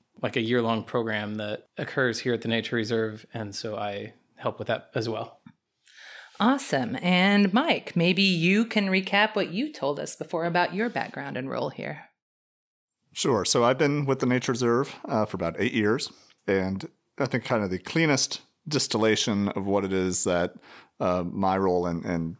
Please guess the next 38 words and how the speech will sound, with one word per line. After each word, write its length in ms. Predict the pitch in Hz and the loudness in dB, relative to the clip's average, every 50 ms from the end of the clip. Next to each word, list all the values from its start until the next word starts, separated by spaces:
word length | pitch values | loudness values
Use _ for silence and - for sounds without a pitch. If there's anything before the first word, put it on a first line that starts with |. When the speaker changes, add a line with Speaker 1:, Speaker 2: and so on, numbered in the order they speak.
| _ _ | _ _
Speaker 3:
our 180 | 98 87 82 80 - - _ | -2 -2 -2 -2 -6 -6 _
broader 320 | - 92 90 87 87 87 | 0 0 2 2 0 -2
ecological 420 | 90 90 - - 87 87 - - 98 | -2 -4 -2 -2 -2 -2 -2 -2 -2
restoration 420 | 90 85 - - 90 - - 107 | -2 0 -2 -2 -4 -6 -6 -2
program, 520 | - 131 127 120 110 104 98 95 98 104 - - - - - - - - _ - | 0 2 2 4 4 2 2 0 -2 -2 -4 -8 -16 -18 -16 -18 -18 -8 _ 2
uh, 180 | 120 117 123 120 | 2 4 4 4
is 280 | 117 110 110 104 - - - 180 - | 4 2 2 0 -2 -2 -4 -6 0
fire, 320 | - 123 123 123 120 110 | 2 4 4 4 4 2
weeds, 240 | 110 107 101 95 98 | 2 0 0 -2 -2
and 100 | 95 85 | -2 -2
seeds, 420 | - 78 67 71 73 76 - - - _ _ _ | -2 -2 -4 -8 -8 -8 -8 -8 -10 _ _ _
right? 240 | - 90 87 90 - | -6 -4 -4 -4 -2
So 100 | - 107 | -2 0
that 260 | 95 104 107 107 101 | 2 4 4 4 2
makes 240 | 104 104 104 - - | 2 -2 0 0 0
up 140 | 107 98 - | 0 0 -2
the 80 | - | -4
bulk 320 | 98 - 101 101 98 - - | -2 2 2 0 2 0 -2
of, 160 | 95 87 87 | -2 -2 0
uh, 320 | 92 90 87 82 82 85 80 - - - - | 0 0 0 0 -2 -4 -6 -10 -16 -10 -6
of 240 | - 92 85 87 107 | -4 -4 -4 -2 0
my 200 | 104 101 101 98 | 2 2 2 2
work 240 | 95 95 95 - | 2 2 0 0
and 120 | - 87 90 | 0 -2 -2
our, 260 | 85 85 85 85 - - | -2 -2 -2 -4 -4 -6
our 100 | 87 85 | -6 -4
team's 360 | - - 151 143 139 131 - | -2 0 2 2 2 2 2
work. 280 | 139 123 120 117 - - | 2 4 2 4 2 2
So 160 | - 110 95 | 2 2 2
we're 240 | 90 92 90 87 - - - - - - - _ - | 2 2 2 2 0 -2 -12 -16 -16 -18 -18 _ -4
putting 340 | - 127 127 120 117 113 | 0 2 4 4 4 2
prescribed 480 | 110 - - 117 - - 120 110 104 - | 0 -2 -4 -4 -2 2 2 2 2 2
fire 300 | - 107 104 101 101 98 | 2 2 4 4 4 2
on 100 | 98 95 | 2 0
the 60 | 95 | 0
ground, 480 | 95 120 131 143 143 143 139 143 143 - - - - - - | 2 4 4 4 4 4 2 0 -2 -4 -8 -14 -14 -8 -2
we're 380 | 123 104 98 90 87 90 - - - - _ | 0 2 2 2 2 0 -2 -8 -16 -14 _
controlling 680 | - 113 101 - 131 120 113 107 113 110 104 104 107 | -2 -2 0 2 2 2 2 2 2 0 0 -2 -2